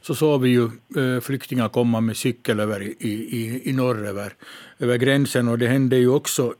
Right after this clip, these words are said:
i Norge. Och Norge byggde då ett stängsel av, av stål vid sin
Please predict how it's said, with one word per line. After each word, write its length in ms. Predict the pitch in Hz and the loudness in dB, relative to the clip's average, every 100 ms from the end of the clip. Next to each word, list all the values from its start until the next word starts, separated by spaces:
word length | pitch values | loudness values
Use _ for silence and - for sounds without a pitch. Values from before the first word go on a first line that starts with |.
| _ | _
i 340 | - 110 113 - | -10 -6 -6 -4
Norge. 640 | 139 139 165 151 120 92 85 _ - - - | -2 2 4 4 2 -2 -4 _ -20 -20 -8
Och 100 | 117 | -2
Norge 260 | 123 131 123 | 2 4 2
byggde 280 | 110 104 107 | 0 -2 -4
då 140 | 110 | -2
ett 180 | 107 - | -4 -8
stängsel 680 | - - - 117 117 110 95 | -12 -6 -2 -2 -2 -4 -8
av, 240 | 92 90 - | -10 -12 -12
av 260 | 120 107 | -10 -10
stål 480 | 92 - 131 117 98 | -10 -6 -4 -2 -4
vid 120 | 92 92 | -8 -10
sin 280 | 104 90 | -10 -10